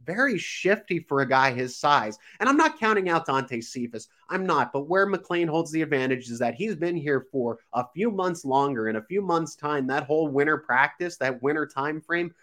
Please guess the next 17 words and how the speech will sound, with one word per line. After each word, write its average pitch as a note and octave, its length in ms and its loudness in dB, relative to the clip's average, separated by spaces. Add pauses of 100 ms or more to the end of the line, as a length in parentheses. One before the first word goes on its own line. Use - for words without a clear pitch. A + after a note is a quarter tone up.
(140)
was C#3 260 -2
huge F3+ 460 -2
for D#3 120 -4
someone C#3 320 0
like C3 180 0
Malik B2+ 340 -2
McClain, A#2+ 440 -6
who A#2+ 240 -2 (260)
just F#3+ 240 2
in D3+ 140 0
general C#3+ 360 2
has B2 260 2
more C3+ 320 2
potential A#2+ 520 -4
than A#2 180 -2
Dante A2 420 -4
Cephas. - 560 -10